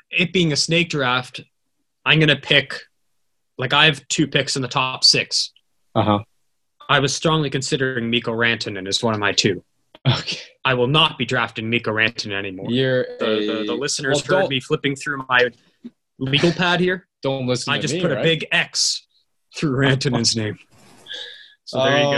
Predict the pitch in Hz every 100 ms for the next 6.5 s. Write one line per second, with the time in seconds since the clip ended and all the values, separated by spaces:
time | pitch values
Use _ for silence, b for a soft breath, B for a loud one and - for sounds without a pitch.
0 | 135 131 123 120 120 135 160 156 202 208
1 | 160 175 170 180 - - 165 160 156 147
2 | 143 135 120 120 113 113 120 127 110 143
3 | 170 151 104 - 185 226 190 165 - _
4 | _ _ _ - 156 233 262 311 208 151
5 | 175 196 - - 113 95 - 127 151 160
6 | - 143 165 123